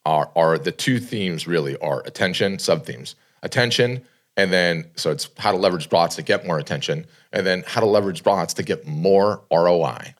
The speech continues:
out of our marketing activities, more R O I out of our marketing activities, and flip it. It's, it's, it's even easier if you flip it. Will leveraging bots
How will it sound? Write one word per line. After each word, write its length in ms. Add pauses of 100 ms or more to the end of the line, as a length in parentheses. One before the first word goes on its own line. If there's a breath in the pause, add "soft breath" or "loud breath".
(200)
out 80
of 80
our 100
marketing 440
activities, 680
more 520
R 160
O 100
I 240
out 80
of 60
our 80
marketing 360
activities, 400
and 80
flip 220
it. 160 (180)
It's, 280
it's, 200
it's 160
even 220
easier 300
if 100
you 80
flip 220
it. 300 (340 soft breath)
Will 640 (260)
leveraging 640
bots 420